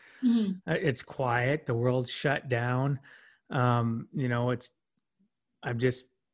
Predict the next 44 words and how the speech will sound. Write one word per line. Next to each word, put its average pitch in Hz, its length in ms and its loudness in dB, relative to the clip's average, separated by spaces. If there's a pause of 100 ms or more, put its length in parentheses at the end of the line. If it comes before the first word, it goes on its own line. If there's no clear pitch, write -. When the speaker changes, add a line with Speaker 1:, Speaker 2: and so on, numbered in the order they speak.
(160)
Speaker 2:
working, 120 600 -4
and 120 140 -4
people 143 260 -4
say, 147 200 -2
"Well, 135 160 0
don't 143 280 -4
you 151 60 0
ever 139 140 0
get 131 180 -2
tired 151 280 0
of 160 120 0
it? 117 180 -2
Like, 117 300 -6
how 147 160 -2
late 147 180 0
did 135 160 -8
you 139 80 -2
work 143 240 -2
yesterday?" 139 560 -4
"Oh, 170 200 -4 (580)
I 170 40 -4
might 160 200 2
only 139 240 2
work 135 260 0
till 135 160 0
seven 127 540 -2
or 120 80 -2
eight, 147 300 0
and 127 100 -2
then 123 80 0
I 120 80 -2
had 117 260 -2
some 104 140 -8
supper 135 420 -6
or 131 720 -2
dinner 113 300 -4
for 110 420 -6
other 117 200 -2
Speaker 1:
<laughs> 294 120 4
Speaker 2:
people 117 280 0
that 113 180 4
call 117 200 -4
it 104 100 -6
dinner." 120 260 -2